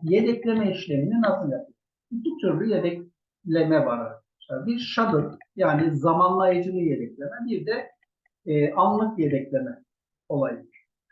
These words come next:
Anlık yedekleme, siz işte bilgisayarın başına oturdunuz şu an, "Ya şimdi şunun yedeğini alayım." dediğiniz zaman backup once dersiniz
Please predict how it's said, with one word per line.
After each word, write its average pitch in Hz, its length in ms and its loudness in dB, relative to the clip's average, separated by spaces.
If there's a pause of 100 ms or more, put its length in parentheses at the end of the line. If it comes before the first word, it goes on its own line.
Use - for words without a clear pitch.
(160)
Anlık 254 380 0
yedekleme, 220 760 -2
siz - 360 -8
işte 208 240 -6
bilgisayarın 196 500 0
başına 170 360 0
oturdunuz 208 580 -6
şu 233 80 -2
an, 185 340 0
"Ya - 180 2 (100)
şimdi 208 300 -2
şunun 202 380 -2
yedeğini 190 400 0
alayım." 185 600 0
dediğiniz 160 380 -4
zaman 131 340 -12
backup - 440 -4
once - 360 2
dersiniz - 500 -4